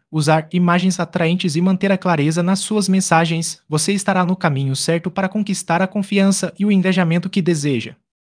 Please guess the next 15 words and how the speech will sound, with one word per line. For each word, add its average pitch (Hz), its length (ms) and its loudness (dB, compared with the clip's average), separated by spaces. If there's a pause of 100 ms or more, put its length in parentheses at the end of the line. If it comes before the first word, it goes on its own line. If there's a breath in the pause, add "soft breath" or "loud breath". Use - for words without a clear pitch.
Não 180 160 4
se 226 140 0
esqueça 185 420 0
de 156 140 0
que 156 160 0
a 156 100 4
análise 160 640 2
e 175 80 2
os 185 140 4
ajustes 151 480 0
são 180 180 0
essenciais 180 680 2
para 165 160 -2
o 139 40 -2
sucesso. - 680 -6